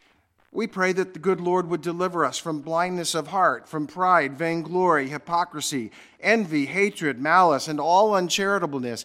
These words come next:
I'm sure in this list that there is something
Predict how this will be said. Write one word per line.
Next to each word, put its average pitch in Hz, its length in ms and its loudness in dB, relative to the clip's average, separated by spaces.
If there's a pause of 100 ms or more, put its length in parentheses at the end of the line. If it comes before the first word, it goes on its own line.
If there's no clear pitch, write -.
(280)
I'm 247 220 6
sure 226 420 2
in 170 80 -2
this 175 200 -4
list 208 300 -4
that 156 140 -14
there 156 180 -2
is 139 80 -2
something 143 640 0